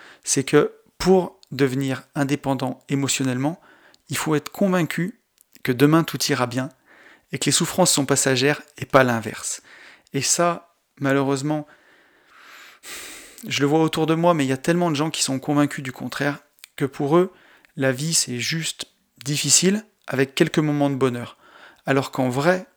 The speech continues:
il n'y a aucune raison que ce soit comme ça. Il n'y a vraiment aucune raison. Euh, en tout cas, pour nous qui vivons en France,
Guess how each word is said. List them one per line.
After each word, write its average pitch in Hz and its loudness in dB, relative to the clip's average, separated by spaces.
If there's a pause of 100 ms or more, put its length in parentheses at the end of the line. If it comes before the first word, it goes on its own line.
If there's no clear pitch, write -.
(120)
il 147 -8
n'y 139 0
a - -6
aucune 180 0
raison 139 0
que - -10
ce - -6
soit - -6
comme - -12
ça. - -6 (100)
Il 143 -4
n'y 139 0
a 131 0
vraiment 151 0
aucune 135 -4
raison. 117 -8 (720)
Euh, 120 -2
en 120 -6
tout - -12
cas, 147 0
pour 127 -6
nous 143 0
qui 127 -8
vivons 127 -4
en 135 0
France, - -2